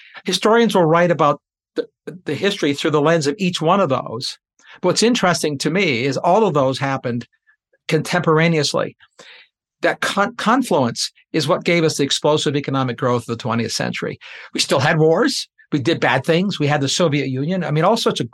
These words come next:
grotesque things happened. But, uh, underlying that was the biggest expansion of human wealth in all of history. We erratic-, you know, the percentage of human beings that are in abject poverty collapsed, collapsed in the twentieth century. Still, there's still people in abject poverty, but the percent in abject poverty collapsed.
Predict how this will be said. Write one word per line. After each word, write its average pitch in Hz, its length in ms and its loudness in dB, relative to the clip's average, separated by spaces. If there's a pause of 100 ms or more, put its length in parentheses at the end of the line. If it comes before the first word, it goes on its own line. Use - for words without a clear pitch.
grotesque 156 440 -2
things 147 200 -4
happened. - 380 -2 (840)
But, 180 160 0
uh, 180 220 2
underlying 196 520 2
that 127 200 0
was 139 160 -4
the 151 80 -4
biggest 165 300 -2
expansion 139 480 -2
of 135 120 -2
human 135 300 -2
wealth 123 320 0
in 120 60 -2
all 127 180 0
of 123 80 -2
history. 143 340 -2
We 127 180 0
erratic-, 156 420 0 (220)
you 170 100 -4
know, 156 80 0
the 139 140 -2 (100)
percentage 190 360 0
of 143 120 2
human 156 260 0
beings 156 300 0
that 139 100 0
are 135 140 0
in 131 80 -2
abject 139 380 -2
poverty 151 520 -2 (340)
collapsed, 175 600 0 (400)
collapsed 185 580 -2 (300)
in 139 80 -6
the 143 60 -2
twentieth 143 340 -2
century. 135 480 -4
Still, 156 340 0
there's 139 140 -6
still 180 200 0
people 180 280 -2
in 135 60 -2
abject 131 360 -4
poverty, 117 300 -4
but 131 140 -6
the 127 80 -6
percent 202 340 0
in 131 80 -4
abject 107 340 -10
poverty - 260 -14
collapsed. - 460 -8